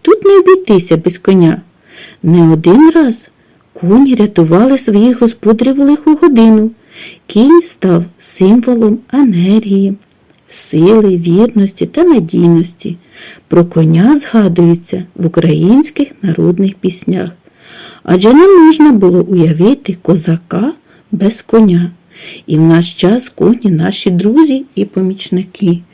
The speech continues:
Коза — дивовижна домашня тварина. У житті людини вона займає особливе місце. Протягом тисяч років її використовують для отримання молока,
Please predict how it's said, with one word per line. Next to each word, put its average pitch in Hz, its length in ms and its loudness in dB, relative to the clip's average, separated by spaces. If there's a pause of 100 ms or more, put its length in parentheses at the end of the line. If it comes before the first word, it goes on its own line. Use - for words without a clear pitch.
(560)
Коза — 196 580 0 (180)
дивовижна 240 760 4
домашня 202 560 2
тварина. 175 720 0 (340)
У 185 100 -2
житті 175 520 0
людини 185 680 2 (160)
вона 160 260 2
займає 170 840 0
особливе 170 720 -2
місце. 175 600 -6 (760)
Протягом 190 560 2
тисяч 190 540 -2
років 185 480 -2 (220)
її 190 400 2
використовують 262 1300 0
для 160 280 0
отримання 185 640 0
молока, 170 720 -4